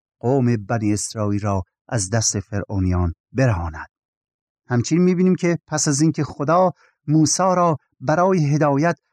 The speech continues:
و رهایی قوم برمی‌گزیند، او را به نزد رهبران بنی اسرائیل می‌فرسته و همراه با رهبران اسرائیل به حضور فرعون می‌فرستد و البته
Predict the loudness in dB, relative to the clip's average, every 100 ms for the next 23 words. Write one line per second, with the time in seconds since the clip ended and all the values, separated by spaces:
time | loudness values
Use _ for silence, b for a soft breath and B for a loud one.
0 | -8 -4 0 0 0 0 0 0 -2 0
1 | 0 0 0 2 0 -2 -2 0 2 0
2 | -2 _ _ 0 2 2 2 2 2 2
3 | 0 0 -4 _ -4 -2 -2 -6 -2 2
4 | 4 2 0 _ -6 0 2 2 0 0
5 | 0 4 4 2 0 -2 0 -2 -4 _
6 | -4 0 2 2 2 2 2 0 0 -2
7 | -4 -4 -4 2 2 2 0 -6 -2 0
8 | 2 2 0 -2 _ -6 0 0 2 0
9 | 0 -2 -2 0 2 2 2 -2 -10 -10
10 | -10 -12 -12 _ _ -6 -2 0 0 0
11 | -2